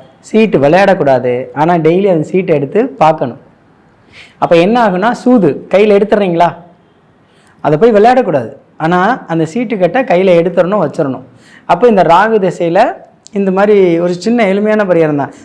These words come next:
ஸ்கின் பிரச்சனையும் சரி பண்ணிக்கலாம், நம்மளுடைய வாழ்க்கையினுடைய அடுத்த பிரச்சனையும் சரி பண்ண-, சரி, ஓகே சார், சுக்கிர திசையில என்ன மாதிரியான உடல் பாதைகள்லாம் வரும் அப்படின்னா,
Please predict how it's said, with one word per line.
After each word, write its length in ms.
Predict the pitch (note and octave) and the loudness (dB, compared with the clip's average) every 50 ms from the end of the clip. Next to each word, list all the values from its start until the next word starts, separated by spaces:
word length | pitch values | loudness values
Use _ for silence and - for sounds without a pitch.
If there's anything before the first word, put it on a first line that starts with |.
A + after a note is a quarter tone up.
| _ | _
ஸ்கின் 300 | - - - - F3 F3+ | -20 -10 -4 -2 0 0
பிரச்சனையும் 360 | E3+ F3 E3 D3+ D#3 D#3 D#3+ F3+ | 2 2 0 0 0 -2 -2 0
சரி 200 | F3 F3+ E3+ F3 | 0 0 0 0
பண்ணிக்கலாம், 500 | F3 E3+ E3+ E3 D#3 D#3+ E3 E3 E3+ E3+ - - - - _ _ - | 0 0 -2 -2 0 0 0 0 -2 -4 -8 -16 -20 -20 _ _ -4
நம்மளுடைய 260 | D3+ D3+ D3+ D3+ D3 | -2 0 2 2 2
வாழ்க்கையினுடைய 840 | C#3+ D3 E3 F#3 G3 F#3+ F#3+ F3 F3 E3+ D3+ D#3 F3 G#3+ C4 D#4+ - | 4 2 2 2 0 -4 -10 -10 -8 -6 -4 -2 -2 -2 -2 -4 -4
அடுத்த 300 | G3+ E3 F3 F3+ F3 F#3 | -4 -4 -4 -4 -4 -6
பிரச்சனையும் 260 | E3 E3 D#3 D#3+ E3+ | -4 -4 -4 -4 -4
சரி 140 | D#3+ D3 C#3 | -4 -4 -4
பண்ண-, 120 | C#3 C#3 | -4 -6
சரி, 300 | C#3 - - F3 E3+ E3+ | -4 -2 0 0 2 2
ஓகே 260 | E3 D#3+ E3 D#3+ E3 | 2 0 0 0 -2
சார், 260 | D#3 C#3 C#3+ B2+ A#2+ - - - _ _ _ - - | -2 -2 -2 -4 -4 -6 -12 -20 _ _ _ -12 -8
சுக்கிர 240 | G#3 F#3+ G3+ A#3+ A3 | -6 -2 0 2 2
திசையில 420 | G3 F#3+ F3+ D#3 - F3+ F3+ F#3 | 2 2 0 0 0 0 0 0
என்ன 160 | E3+ D#3+ E3 E3 | 0 0 -2 -2
மாதிரியான 320 | E3 D#3+ D#3 D#3 E3 D#3+ | -2 -2 -2 0 0 0
உடல் 260 | D3 C#3+ D3+ D3+ C#3+ | 0 0 -2 -2 0
பாதைகள்லாம் 460 | C#3 C3+ C3 C3+ B2 C3 C3 C#3 C#3 | 0 0 0 0 -2 -2 -2 -2 -2
வரும் 360 | B2+ B2+ B2 B2+ C3 B2+ A#2+ A#2+ | -2 -2 -4 -4 -6 -6 -6 -8
அப்படின்னா, 300 | A#2+ A#2 B2 B2+ C3 | -8 -6 -6 -6 -8